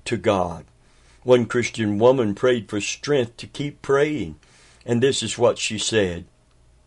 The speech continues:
"Lord, it doesn't matter how willing my spirit may be, my body is still a prisoner to the law of sin at work within me. I need your strength to overcome.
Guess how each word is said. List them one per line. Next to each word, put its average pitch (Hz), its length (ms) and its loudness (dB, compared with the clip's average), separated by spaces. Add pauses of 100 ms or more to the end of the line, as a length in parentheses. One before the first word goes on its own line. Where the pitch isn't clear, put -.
(440)
"Lord, 143 320 6
it 113 140 0
doesn't 123 400 2
matter 143 320 0
how 131 220 0
willing 117 480 0
my 95 160 0
spirit 117 560 -2
may 90 200 -6
be, 90 400 -8 (380)
my 113 220 4
body 135 600 0
is 110 160 -4
still 127 380 0
a 92 60 0
prisoner 143 540 -2
to 120 180 -8
the 98 120 0
law 113 300 2
of 95 120 -8
sin 135 460 -4 (260)
at 107 160 -4
work 113 320 -4
within 101 400 -2
me. 80 220 -14 (480)
I 131 180 0
need 120 720 -2
your 117 460 0
strength - 880 -4
to 113 240 -10
overcome. 98 1160 -2